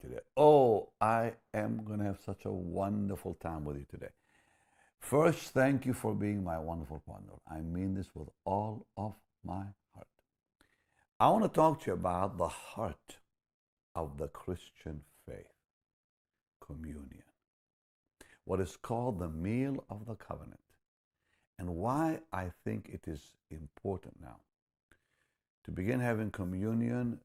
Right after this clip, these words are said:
regularly by ourselves with the Lord. You know, a lot of churches today are not doing this anymore.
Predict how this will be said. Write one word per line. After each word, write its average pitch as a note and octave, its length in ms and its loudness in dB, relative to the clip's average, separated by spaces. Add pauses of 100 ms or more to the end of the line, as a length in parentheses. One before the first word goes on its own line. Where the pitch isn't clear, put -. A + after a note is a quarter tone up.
(200)
regularly E2 800 -8 (1400)
by D2+ 160 -4
ourselves E2 560 -8 (800)
with E2 160 -8
the E2+ 80 -6
Lord. D#2 300 -8 (680)
You C3+ 80 -2
know, C#3+ 140 4
a G#2 80 2
lot G#2+ 180 6
of G2 140 2
churches A2 480 0
today D#2+ 480 -4 (560)
are F2 80 -10
not E2 240 -6
doing F2 260 -2
this - 180 -14
anymore. - 420 -18